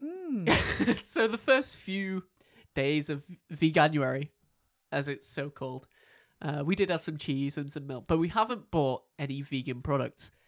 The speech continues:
Speaker 2: except I needed some cough sweets. And, uh, they were honey and something cough sweets.
Speaker 1: Honey.
Speaker 2: It
Speaker 1: Mm.
Speaker 2: wasn't until I put one in my mouth I
Speaker 1: Mm.
Speaker 2: was like, "Oh yeah, honey's
Speaker 1: Mm.
Speaker 2: not vegan." <laughs>
Speaker 1: Mm. Honey.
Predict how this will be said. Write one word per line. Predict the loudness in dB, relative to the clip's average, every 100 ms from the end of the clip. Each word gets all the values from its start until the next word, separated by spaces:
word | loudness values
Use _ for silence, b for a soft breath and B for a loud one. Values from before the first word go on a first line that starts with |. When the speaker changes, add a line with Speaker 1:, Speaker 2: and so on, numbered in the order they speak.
| _ _
Speaker 2:
except | -20 -16 -2 2 2 _ -20 -20 _ _ -6
I | -2
needed | 0 -2
some | -4 -6
cough | -2 -4
sweets. | -4 -8 -8 -14 _ _ _ _ b b b b b 0
And, | 0 2
uh, | 2 4 2 2
they | 2
were | 4 6
honey | 6 6 4
and | 2 -4
something | -4 -4 -4 -10 -8 -14 _ _ _ _ _ _ _ _
cough | -6 -6
sweets. | -6 -10 -10 -20 _ _ _ _ _ -20
Speaker 1:
Honey. | -12 -2 2 4 2 -2 B B B B
Speaker 2:
It |
Speaker 1:
Mm. | 4
Speaker 2:
wasn't | 6 8 8
until | 6 4
I | 4
put | 4 4
one | 6
in | 6
my | 6
mouth | 6 8
I |
Speaker 1:
Mm. | 8
Speaker 2:
was | 8
like, | 8 6 4 -12 _ _ -20 B B 6
"Oh | 8
yeah, | 10 8
honey's | 6 4
Speaker 1:
Mm. | 6
Speaker 2:
not | 6
vegan." | 6 2 0
<laughs> | 6 4 6 0 2 -2
Speaker 1:
Mm. | -10 -8
Honey. | 0 2 2